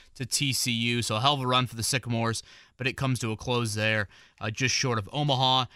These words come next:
And then yesterday, Novak Djokovic winning major number twenty-three, is the first player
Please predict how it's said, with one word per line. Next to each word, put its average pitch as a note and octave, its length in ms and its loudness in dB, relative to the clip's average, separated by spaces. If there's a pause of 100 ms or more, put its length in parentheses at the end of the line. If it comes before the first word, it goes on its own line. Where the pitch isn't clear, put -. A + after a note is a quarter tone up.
(260)
And B2+ 120 -2
then B2+ 180 2
yesterday, B2 680 2
Novak C#3+ 560 0
Djokovic G#2+ 580 -4
winning A#2+ 380 0
major C3+ 380 2
number B2+ 240 0 (120)
twenty-three, C#3 1300 0
is A2 100 -4
the A2+ 140 -6
first - 460 -4
player C3 380 0